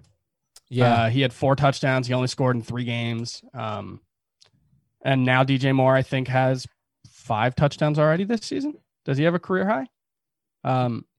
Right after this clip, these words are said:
Speaker 1: And,
Speaker 2: and, like,
Speaker 1: yeah.
Speaker 2: D J Moore is a good example of, of that larger idea that, like, he had three straight games with ninety-three plus yard, ninety-three yards exactly. Then he had fifty-five and eighteen. Then he had ninety-six.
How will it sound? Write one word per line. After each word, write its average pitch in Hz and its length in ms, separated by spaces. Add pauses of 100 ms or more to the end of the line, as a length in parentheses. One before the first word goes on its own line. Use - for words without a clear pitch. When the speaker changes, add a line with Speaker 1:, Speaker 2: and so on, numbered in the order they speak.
(100)
Speaker 1:
And, 165 120 (200)
Speaker 2:
and, 202 140
like, 214 160
Speaker 1:
yeah. - 140
Speaker 2:
D 254 80
J 233 40
Moore 226 220
is 202 80
a 180 40
good 160 160
example 135 500
of, 127 160
of 123 200
that 127 200
larger 120 580 (680)
idea 117 400
that, 120 260 (480)
like, 123 180 (240)
he 131 200
had 147 220
three 151 200
straight 160 300
games 156 260
with 151 140
ninety-three 143 440
plus 151 240
yard, 135 360
ninety-three 160 440
yards 151 220
exactly. 143 560 (300)
Then 139 80
he 131 60
had 123 100
fifty-five 143 560
and 139 80
eighteen. 131 400
Then 127 100
he 139 60
had 139 100
ninety-six. 135 680